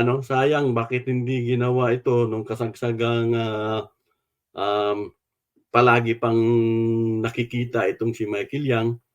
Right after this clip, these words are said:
no? Ah, ngayon, ay, ayan na, mayroon ng mga resolution sa Kongreso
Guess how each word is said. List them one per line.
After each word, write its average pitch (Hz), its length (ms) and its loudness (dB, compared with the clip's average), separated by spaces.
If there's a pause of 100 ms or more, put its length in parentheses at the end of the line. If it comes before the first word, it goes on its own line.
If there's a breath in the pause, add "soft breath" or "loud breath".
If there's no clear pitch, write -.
(340)
no? 113 360 -2 (400)
Ah, 104 600 0 (1900 soft breath)
ngayon, 160 480 10
ay, 131 200 6
ayan 151 320 4
na, 165 240 4
mayroon 120 400 2
ng 143 120 2
mga 147 320 2
resolution 151 680 2
sa 139 120 -4 (520)
Kongreso 147 800 0